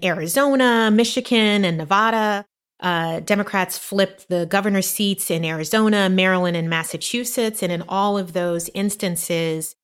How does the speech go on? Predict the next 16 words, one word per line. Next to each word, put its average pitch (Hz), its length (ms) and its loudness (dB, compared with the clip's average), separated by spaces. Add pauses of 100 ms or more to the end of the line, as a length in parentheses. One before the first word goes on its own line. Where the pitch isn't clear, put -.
(240)
kind 185 160 -4
of 156 180 -8 (100)
foregrounding 175 1160 0 (380)
this 185 300 0
critical 202 520 0
time 185 680 -2
to 180 760 -2
ensure 196 680 0
that 185 180 -2
the 165 80 -4
people 196 520 -4
that 165 300 -6
we 196 160 -2
have 175 280 -2
in 170 200 -4
office 202 600 -2